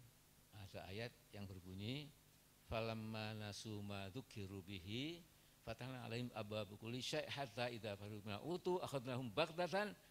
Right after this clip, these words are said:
fa idza hum mublisun." Ya. Kalau ada rezim sudah ditegur baik-baik, kemudian nekat saja, ya. Pesta pora, seolah-olah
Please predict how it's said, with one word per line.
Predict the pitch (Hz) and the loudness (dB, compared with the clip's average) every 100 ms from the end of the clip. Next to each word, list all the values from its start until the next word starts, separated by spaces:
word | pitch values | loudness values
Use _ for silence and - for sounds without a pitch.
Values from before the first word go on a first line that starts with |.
| - | 0
fa | 123 | 2
idza | 113 104 98 92 | 2 4 2 4
hum | 110 | 2
mublisun." | 101 101 87 87 92 76 - - | 0 -2 -4 -4 -4 -4 -12 -16
Ya. | - - - - - - - - - - | -14 -16 -20 -20 -20 -20 -20 -20 -20 -6
Kalau | 82 | -4
ada | 87 92 | 0 0
rezim | 92 90 107 135 170 - - - | 2 2 8 8 6 -4 -10 -4
sudah | 104 95 | -2 -2
ditegur | 90 87 104 123 175 170 147 - | -2 2 6 6 4 -2 -10 -2
baik-baik, | 104 95 95 104 160 - - - - - - | 0 0 2 6 4 2 -12 -20 -20 -20 -10
kemudian | 101 120 | -2 2
nekat | 123 - 117 | 2 4 4
saja, | - 117 120 165 247 - - | 6 6 8 6 4 -12 -12
ya. | 87 92 - - - - - - - - - | -10 -10 -12 -18 -20 -20 -20 -20 -20 -18 -4
Pesta | 107 - 107 | -2 2 2
pora, | 98 107 120 165 233 - - - - | 4 6 6 4 2 -10 -20 -16 -12
seolah-olah | - 113 104 110 113 | -4 0 2 2 0